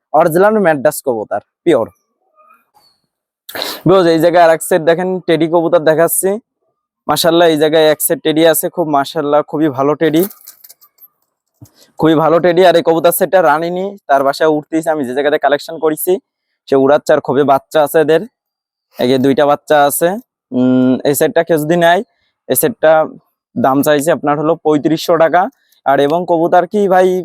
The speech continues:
ভিউয়ার্স, এটা কালারেও না, চোখও না, কবুতরের উড়াটা খুব ভালো, বুঝছেন? অনেকে হয়তো কালার দেখে, কিন্তু আসলে কালার দেখলে উড়া দে-, উড়া পছন্দ হবে না, উড়ার দিক দিয়ে যাবে না নে, বুঝছেন?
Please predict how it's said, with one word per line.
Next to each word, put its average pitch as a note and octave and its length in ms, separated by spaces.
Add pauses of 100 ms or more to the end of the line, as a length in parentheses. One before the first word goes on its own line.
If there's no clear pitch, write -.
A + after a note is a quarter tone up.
(120)
ভিউয়ার্স, F3+ 280 (420)
এটা D3+ 260 (180)
কালারেও E3+ 400
না, G3 140 (140)
চোখও F3 300
না, C3+ 200
কবুতরের D#3 440
উড়াটা D#3+ 400
খুব C#3 220
ভালো, A#2 220
বুঝছেন? D3 340 (360)
অনেকে E3+ 240
হয়তো F3+ 340
কালার D#3 240
দেখে, E3 300 (240)
কিন্তু D#3 200
আসলে F3+ 240
কালার E3 280
দেখলে F3+ 280
উড়া F3 280
দে-, D#3 240 (100)
উড়া E3+ 180 (140)
পছন্দ D3+ 400
হবে A#2+ 120
না, A2 120 (540)
উড়ার E3+ 320
দিক D3 180
দিয়ে C#3 180
যাবে C3 160
না B2+ 120
নে, B2 120 (600)
বুঝছেন? E3+ 320